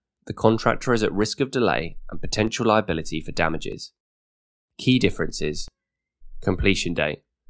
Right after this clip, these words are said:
This is a contractually binding date stated in the contract by which all works must be completed, subject to any agreed extensions.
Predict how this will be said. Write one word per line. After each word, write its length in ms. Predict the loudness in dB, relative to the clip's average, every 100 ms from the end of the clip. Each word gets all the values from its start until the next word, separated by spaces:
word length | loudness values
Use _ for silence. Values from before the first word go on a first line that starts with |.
| -14 -12 -10 0
This 120 | 2
is 140 | 4 2
a 40 |
contractually 640 | 2 2 4 2 2 -2
binding 380 | 4 4 4 2
date 360 | 2 2 0 -6
stated 460 | -8 0 0 2 2
in 120 | 4
the 60 | 2
contract 580 | 0 0 0 -2 -2
by 120 | 2 4
which 200 | 4 2
all 200 | 4 6
works 340 | 6 4 0 -4
must 180 | -4
be 120 | -4 -6
completed, 600 | -6 -4 -6 -4 -6 -6 -8 -4
subject 580 | 0 2 2 2 -2 -2
to 100 | -2
any 160 | 0 0
agreed 340 | 2 0 0
extensions. 760 | -2 -2 -4 -4 -6 -8 -10